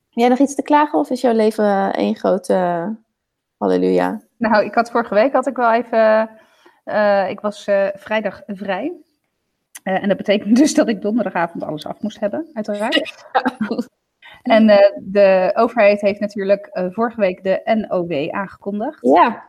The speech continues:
Speaker 2: Eh, en dat, eh, heeft best wel impact, zeg maar, voor werkgevers in Nederland, eh, hè,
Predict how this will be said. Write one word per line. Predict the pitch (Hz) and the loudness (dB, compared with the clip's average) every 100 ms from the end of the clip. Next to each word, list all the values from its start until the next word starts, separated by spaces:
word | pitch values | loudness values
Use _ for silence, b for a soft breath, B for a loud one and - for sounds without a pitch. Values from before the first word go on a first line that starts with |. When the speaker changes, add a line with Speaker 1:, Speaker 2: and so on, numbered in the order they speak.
| - | -12
Speaker 2:
Eh, | 175 170 - | -6 -4 -2
en | 208 | 2
dat, | 202 202 | 2 2
eh, | 185 165 160 | 0 2 2
heeft | 185 202 - | 0 -2 -2
best | 190 - | -6 0
wel | 190 208 | 2 4
impact, | 240 240 226 202 - - | 2 4 2 2 -6 -14
zeg | - 196 - | -6 -6 -2
maar, | 190 - | -4 -2
voor | 196 | -6
werkgevers | 185 175 - 180 175 | -4 -8 -6 -6 -4
in | 185 | -6
Nederland, | 165 175 165 165 - 170 | -4 -4 -4 -6 -6 0
eh, | 151 | 0
hè, | 143 - 202 | 0 -6 -4